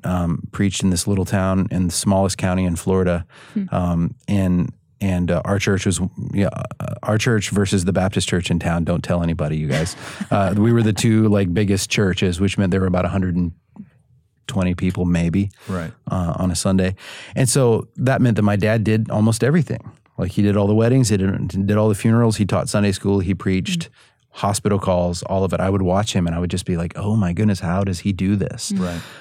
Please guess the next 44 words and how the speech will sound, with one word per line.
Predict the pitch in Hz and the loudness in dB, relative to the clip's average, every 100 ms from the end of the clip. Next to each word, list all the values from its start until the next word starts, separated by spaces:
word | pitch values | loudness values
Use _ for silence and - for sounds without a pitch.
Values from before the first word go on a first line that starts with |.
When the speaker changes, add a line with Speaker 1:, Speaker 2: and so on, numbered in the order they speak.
| - | -6
Speaker 1:
Um, | 101 104 98 90 87 - - | 0 2 2 2 0 -4 -2
and | 127 135 | 4 4
then, | 139 160 156 | 6 4 4
you | 147 | 4
know, | 170 147 | 4 4
the | 151 | 4
older | 156 147 | 4 2
I've | 123 | 2
gotten, | 147 - | 2 4
the | 123 | 4
more | 120 | 4
I've | 113 | 4
realized | 110 113 110 104 | 4 4 4 2
that | |
once | 113 123 127 | 2 2 2
you | |
get | 110 117 | 2 4
into | 110 98 | 4 2
a | 80 | 0
habit | 107 123 131 95 | -2 0 2 0
of | 87 | 0
doing | 95 90 | 0 0
everything | 85 90 90 85 | 0 0 -2 -2
yourself, | 82 87 87 | -2 -2 -2
it's | 110 120 | 0 2
really | 123 135 117 | 2 4 2
hard | 110 104 | 2 0
to | 87 | 0
break | 95 95 92 | 0 0 -2
the | 78 | -4
habit. | 82 85 71 - - - - - | -2 -4 -6 -10 -20 -20 -20 -8
It's | 110 95 | -4 0
really | 110 120 101 | 2 4 2
hard | 98 95 92 | 2 0 0
to, | |
like, | 85 82 - - | 0 0 -4 -6
allow | 98 87 90 | -2 0 0
people | 87 - 90 85 82 85 - - - _ _ | -2 -4 -2 -2 -2 -4 -14 -20 -20 _ _
to | - | -4
bring | 92 101 92 | 0 2 2
their | 87 85 | 2 2
own, | 87 82 80 - _ _ _ _ _ _ _ _ - | 0 0 -2 -6 _ _ _ _ _ _ _ _ -6
uh, | 95 87 | -4 -2
gifting | 90 95 - 71 | -2 -4 -4 -6